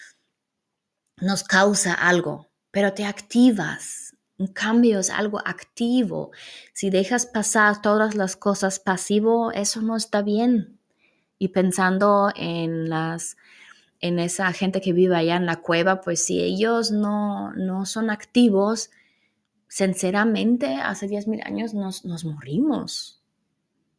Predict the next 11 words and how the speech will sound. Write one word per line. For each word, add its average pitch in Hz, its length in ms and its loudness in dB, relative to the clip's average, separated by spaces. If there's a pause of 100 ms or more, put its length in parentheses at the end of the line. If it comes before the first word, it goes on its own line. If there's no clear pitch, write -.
(120)
Porque 175 240 -8
si 160 420 -6
eres, 190 520 -4
eh, 180 360 -4
pasivo 220 680 0
y 202 120 -2
dejas 175 320 -6
que 175 120 -10
pasen 196 340 -6
las 175 140 -4
cosas, 220 420 -6